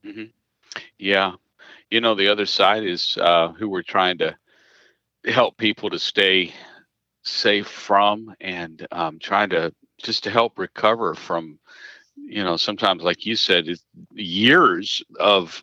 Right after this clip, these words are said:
of abuse of, of a narcissist. But, um, <clears throat> you know, I think when we talk about this thing of abuse, I think one of the most, um, deceptive things is that these,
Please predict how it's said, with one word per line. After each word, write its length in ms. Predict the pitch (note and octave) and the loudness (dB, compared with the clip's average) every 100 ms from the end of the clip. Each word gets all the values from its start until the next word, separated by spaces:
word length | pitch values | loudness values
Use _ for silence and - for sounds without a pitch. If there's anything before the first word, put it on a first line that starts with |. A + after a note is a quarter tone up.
| - | 0
of 180 | G2 F2+ | 0 0
abuse 800 | D2 - A2 C#3+ A2+ G2+ - - - - - - _ - | -6 -4 2 2 2 0 -4 -6 -12 -20 -20 -20 _ -2
of, 520 | G#2+ G2 F2 - - - _ - | 2 2 2 -10 -20 -20 _ -4
of 220 | G2 F2 | -2 0
a 100 | F#2 | 0
narcissist. 880 | F2+ G2 G#2 - - F2+ F2+ - - - - - _ | 2 2 2 -2 -2 -2 -2 -6 -10 -20 -20 -20 _
But, 320 | - A2+ F#2+ - | 4 4 4 4
um, 300 | G2+ F2 E2 | 6 4 0
<clears throat> 60 | - | 0
you 1120 | A#3 - - - _ _ _ _ _ - C#3 | 0 0 -6 -12 _ _ _ _ _ -8 0
know, 320 | C#3 B2+ A#2 - | 4 6 4 4
I 140 | A#2 | 0
think 300 | - E3+ C3 | 4 2 0
when 200 | - B2+ | -4 -2
we 100 | C3 | -2
talk 300 | - B2+ A#2 | 4 4 4
about 240 | G#2 G#2+ | 4 2
this 240 | A2 G2+ - | 4 0 2
thing 240 | A#2 A2 | 2 2
of 120 | F#2+ | 0
abuse, 720 | F2 D2 E2 G#2 A2 F#2+ - - - - - | -2 -8 -4 2 2 2 -2 -6 -16 -10 -2
I 60 | |
think 200 | B2+ F#3 | 0 2
one 120 | A2+ | 2
of 80 | G#2+ | 0
the 60 | F#2+ | 0
most, 560 | F#2+ F#2+ F2+ - - - _ - | -2 -2 -2 -6 -10 -20 _ -2
um, 560 | F#2+ F2 E2 D#2 D#2 _ _ - - - _ | 2 2 0 -4 -14 _ _ -20 -20 -20 _
deceptive 720 | G2+ F#2+ - D3+ D#3+ - G2 | -4 -2 2 4 4 2 -4
things 640 | - - G#2 F#2 F#2 F2+ - - | -4 0 0 0 -4 -8 -8 -2
is 360 | G2+ G2 F2+ | 2 2 -2
that 340 | - F#2+ F#2 - | 0 2 2 0
these, 520 | A#2 F3 E3+ - - | 0 0 -2 -4 -6